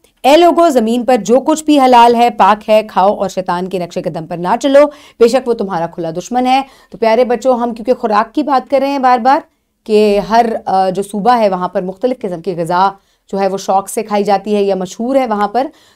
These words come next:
तो अल्लाह ताला, अ, का जो फरमान है यहाँ पर वो मैं कोट करना चाहती हूँ कि हमें चाहिए कि हम हलाल चीज़ों का,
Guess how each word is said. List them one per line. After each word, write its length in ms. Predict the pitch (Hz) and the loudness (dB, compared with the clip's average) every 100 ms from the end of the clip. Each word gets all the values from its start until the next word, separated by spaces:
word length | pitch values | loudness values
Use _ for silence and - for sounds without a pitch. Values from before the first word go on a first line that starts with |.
| - | -4
तो 60 | |
अल्लाह 240 | 233 220 226 | -2 0 2
ताला, 300 | 226 226 277 | 4 6 4
अ, 680 | 285 _ _ 226 214 208 208 | 4 _ _ -4 0 0 0
का 260 | 208 185 185 | 0 -2 -2
जो 240 | 202 196 | 0 0
फरमान 460 | 196 185 185 233 302 | -2 -2 0 2 2
है 120 | 269 | 0
यहाँ 220 | 208 190 | 0 0
पर 100 | 202 | -2
वो 100 | 185 | -4
मैं 120 | 196 | -6
कोट 280 | 196 196 202 | -4 -2 -2
करना 260 | 202 180 180 | -2 -4 -4
चाहती 300 | 175 165 208 | -6 -6 -6
हूँ 240 | 233 302 302 _ _ | -2 -4 -6 _ _
कि 80 | 214 | -4
हमें 180 | 214 233 | -4 0
चाहिए 280 | 233 233 | 0 0
कि 100 | 254 | -2
हम 220 | 254 220 196 | -4 -4 -4
हलाल 400 | 185 185 233 277 | -2 2 2 0
चीज़ों 280 | 226 196 | -4 -6
का, 320 | 190 202 247 | -4 -2 -2